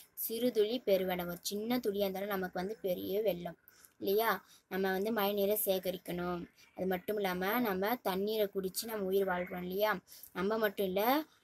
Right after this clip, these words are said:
நிறைய உயிரினங்களும் தண்ணீர் மூலியமா தான் வந்து உயிர் வாழ்றாங்க. அப்படிப்பட்ட மழையை பொழிய செய்கின்ற வந்து சூரிய பகவான். இங்க பாருங்க, இந்த குட்டி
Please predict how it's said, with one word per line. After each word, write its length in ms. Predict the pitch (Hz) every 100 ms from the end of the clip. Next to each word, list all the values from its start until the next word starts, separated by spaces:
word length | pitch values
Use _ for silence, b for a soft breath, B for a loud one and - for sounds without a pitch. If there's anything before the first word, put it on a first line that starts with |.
| _
நிறைய 440 | 180 185 190 220
உயிரினங்களும் 800 | 196 196 196 185 180 185 254 311
தண்ணீர் 440 | 254 185 190 208 196
மூலியமா 300 | 180 180 180
தான் 120 | 185
வந்து 220 | 180 190
உயிர் 220 | 226 202 185
வாழ்றாங்க. 420 | 185 185 175 170
அப்படிப்பட்ட 840 | - 175 - 208 180 - 175 208
மழையை 420 | 247 196 180 190 196
பொழிய 280 | 185 180 180
செய்கின்ற 440 | 180 180 175 175
வந்து 440 | 170 175 214 302 B B B
சூரிய 300 | - 185 180
பகவான். 640 | 175 165 165 175 170 170 - _ _ _ - - - - - - -
இங்க 180 | 208 202
பாருங்க, 600 | 214 196 190 190 233 294
இந்த 220 | 262 208
குட்டி 360 | 196 190 -